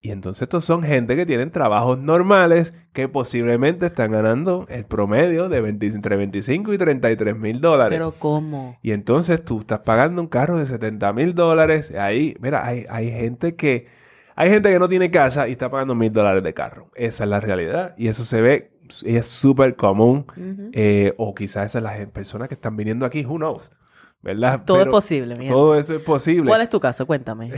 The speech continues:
Speaker 1: <laughs>
Speaker 2: Te leo.
Speaker 1: Yo, mira, <laughs> pero esta es la realidad de eso. Nosotros ahora mismo estamos bien ok.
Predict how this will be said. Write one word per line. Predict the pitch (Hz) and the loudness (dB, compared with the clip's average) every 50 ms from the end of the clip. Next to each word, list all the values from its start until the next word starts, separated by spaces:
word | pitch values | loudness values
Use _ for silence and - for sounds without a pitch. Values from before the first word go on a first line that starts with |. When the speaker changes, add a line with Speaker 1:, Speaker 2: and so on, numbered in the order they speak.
| 123 | -4
Speaker 1:
<laughs> | - - - - | -4 -4 -2 0
Speaker 2:
Te | 165 | 2
leo. | 165 160 147 127 117 123 143 135 131 - | 2 4 4 2 2 0 0 -2 -2 -2
Speaker 1:
Yo, | 135 | -4
mira, | 147 139 156 - 262 262 208 147 135 - - - 175 180 180 - - - 175 170 - 143 - | -2 -2 -2 0 0 0 0 0 0 0 0 2 0 0 -2 -4 -8 -10 -12 -16 -16 -20 -20
<laughs> | - _ _ _ - - | -20 _ _ _ -4 0
pero | 135 147 151 151 - - 156 | 4 4 4 4 2 0 0
esta | 151 160 160 160 - 180 | 0 0 0 0 -2 -2
es | 175 170 | 0 0
la | 160 151 | 0 -2
realidad | 151 156 156 156 160 151 151 151 | -2 -2 -4 -2 0 0 0 2
de | 151 151 | 2 0
eso. | 151 147 131 104 - - - - | 0 0 -4 -8 -10 -12 -12 -8
Nosotros | 127 127 127 120 - 135 143 160 151 143 120 113 113 | -4 -4 -4 -2 0 2 2 4 4 2 2 2 2
ahora | 110 113 123 123 | 2 0 0 0
mismo | 123 120 110 110 113 123 123 - _ _ _ _ _ | 0 -2 -2 -2 -4 -6 -8 -10 _ _ _ _ _
estamos | 127 120 - _ - 120 123 135 143 139 127 - - 117 | -10 -10 -8 _ -4 -4 -2 -2 -4 -6 -8 -10 -14 -10
bien | 135 147 147 147 147 147 - | -2 2 4 4 4 2 0
ok. | 143 139 123 - | -2 -6 -4 -2